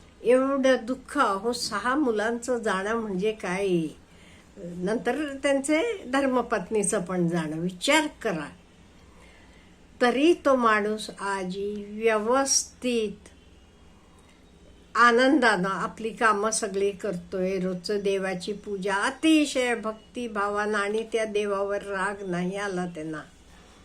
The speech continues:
असं देवानं केलं तर. मला खरंच आश्चर्य वाटलं,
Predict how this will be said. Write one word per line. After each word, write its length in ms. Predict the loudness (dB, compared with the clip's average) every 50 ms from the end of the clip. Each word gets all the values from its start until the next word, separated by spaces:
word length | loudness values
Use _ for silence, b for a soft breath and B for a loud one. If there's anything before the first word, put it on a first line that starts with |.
| B -20 -12 -8
असं 320 | -6 -4 -2 -2 -2 0
देवानं 420 | 0 0 0 0 -2 -2 -2 -2
केलं 400 | -2 -4 -4 -6 -6 -6 -8 -8 -10 -10 -12
तर. 60 | -12 -12 -12 -14 -20 -20 b b b b b b b b
मला 160 | -2 -2 -2 -2 -4 -6 -12
खरंच 460 | -8 -2 0 2 2 2 0 0 0
आश्चर्य 640 | -2 0 0 -2 -4 -6 -6 -4 -2 -2 0 0 0
वाटलं, 440 | 0 0 -2 -2 -4 -6 -8 -8 -8